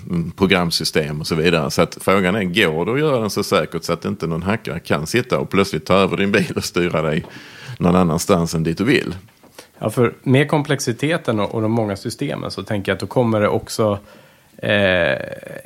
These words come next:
Speaker 2: väldigt många kryphål och, och en svårighet att, eh, koordinera alla de här systemen. Så det, det är ingen lätt, eh,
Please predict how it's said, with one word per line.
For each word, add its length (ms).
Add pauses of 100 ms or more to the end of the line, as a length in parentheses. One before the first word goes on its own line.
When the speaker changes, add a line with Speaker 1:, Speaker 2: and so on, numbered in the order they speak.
(100)
Speaker 2:
väldigt 460
många 260
kryphål 640
och, 220
och 260
en 100
svårighet 560
att, 300
eh, 180
koordinera 540
alla 160
de 100
här 60
systemen. 520
Så 100
det, 300
det 100
är 20
ingen 200
lätt, 420
eh, 280